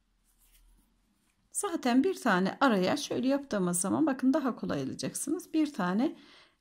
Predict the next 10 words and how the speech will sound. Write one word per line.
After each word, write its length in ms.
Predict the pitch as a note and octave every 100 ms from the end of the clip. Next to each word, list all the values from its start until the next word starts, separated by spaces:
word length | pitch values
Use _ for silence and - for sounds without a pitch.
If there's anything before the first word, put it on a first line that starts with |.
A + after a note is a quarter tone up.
| _ -
iki 180 | - D4
trabzan 580 | G3+ F#3 E3+ E3+ -
arasına, 520 | D3 - - - C#4+ D4+
bir 140 | D#4+
trabzanımıza, 1120 | D4+ G3 E3+ E3 E3+ F3 D3+ E3+ - C4 F4+ - _ _ _ _ _ _ -
ikisinin 600 | D#4+ D#4+ - G#3+ G3+ -
arasına 640 | F3 E3 - G3 A#3 D4+ - _ _ _ _ _ _ _ _ _ _ _
ve 160 | - D#4+
bu 80 | F#4+
şekilde 840 | - A#3 - F#3 E3+ F3+ G#3+ E4+